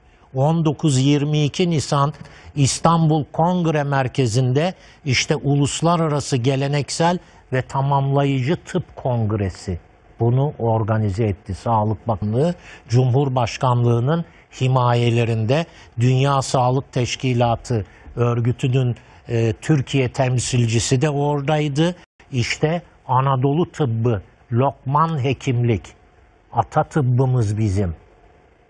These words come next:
Hani derlerdi ya, "Koca karı bunlar, çer çöp."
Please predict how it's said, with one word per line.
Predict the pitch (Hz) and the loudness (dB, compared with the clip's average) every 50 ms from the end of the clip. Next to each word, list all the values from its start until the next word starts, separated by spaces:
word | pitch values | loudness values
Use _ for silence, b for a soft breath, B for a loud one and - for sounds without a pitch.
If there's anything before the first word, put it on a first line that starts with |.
| _ _ | _ _
Hani | _ 120 120 127 139 135 127 | _ -2 0 2 2 2 2
derlerdi | 139 139 143 139 147 147 147 147 147 147 160 208 | 0 0 0 -2 -2 -2 0 0 -2 0 0 0
ya, | 214 208 190 165 | 0 0 0 -2
"Koca | 131 - - 139 135 127 151 143 | -4 -4 -4 -2 0 0 -2 -2
karı | 120 - 151 143 143 143 139 | -2 -4 -2 -2 -2 -2 -2
bunlar, | 143 143 147 147 143 143 139 135 117 - - | -2 -4 -2 -2 0 0 0 -2 -4 -2 -2
çer | 151 135 135 127 117 | 0 0 0 -2 -4
çöp." | - - 156 147 135 | -2 -2 -2 -2 -2